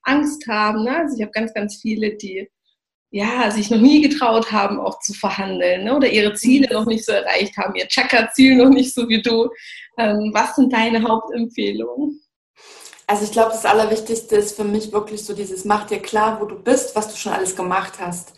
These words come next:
Speaker 1: Ja.
Speaker 2: Äh, visualisier dir das, schreib dir das auf, mach eine Timeline-Arbeit, also Timeline im Sinne von, guck mal zurück, wa-, was hast du eigentlich in der Vergangenheit schon alles geschafft?
Speaker 1: Ja.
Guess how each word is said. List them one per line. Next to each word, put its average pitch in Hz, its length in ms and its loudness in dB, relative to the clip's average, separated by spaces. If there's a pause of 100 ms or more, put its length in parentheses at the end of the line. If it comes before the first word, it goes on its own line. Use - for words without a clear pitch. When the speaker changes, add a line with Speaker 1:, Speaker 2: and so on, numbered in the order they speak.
(140)
Speaker 1:
Ja. 196 340 -6
Speaker 2:
Äh, - 120 0 (760)
visualisier 220 520 2
dir 240 120 6
das, 214 260 4
schreib 190 220 -4
dir 208 80 -4
das 202 180 -6
auf, 214 480 2
mach 208 300 -4
eine 208 160 -2
Timeline-Arbeit, 202 1000 0
also 190 180 -8
Timeline 190 400 -6
im 190 100 -14
Sinne 190 240 -6
von, 190 280 -10
guck 226 180 -2
mal 202 180 4
zurück, - 440 -2 (380)
wa-, 196 200 2
was 220 180 2
hast 226 200 -4
du 220 40 -6
eigentlich 220 400 -2
in 202 80 -8
der 196 100 -6
Vergangenheit 202 500 -6
schon - 100 -10
alles - 300 -10
geschafft? 247 440 -2 (180)
Speaker 1:
Ja. 208 360 -6